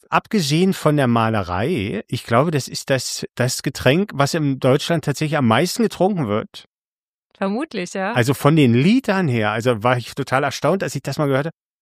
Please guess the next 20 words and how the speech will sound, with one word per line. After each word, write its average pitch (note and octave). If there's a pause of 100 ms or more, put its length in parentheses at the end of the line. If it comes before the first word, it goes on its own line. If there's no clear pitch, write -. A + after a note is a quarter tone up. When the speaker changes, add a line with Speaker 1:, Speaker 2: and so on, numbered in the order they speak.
Speaker 1:
Jetzt C#3
wird, E3
der B2
Deutsche D#3
trinkt G3+
mehr D#3
Kaffee B3
als F3+
alles F3+
andere. D3
Speaker 2:
Mhm. G3
Speaker 1:
Wasser G#3
und D#3+
Bier A#3+
sind G#3
erst F3+
auf -
den E3+
nächsten F3 (280)
Stellen. C3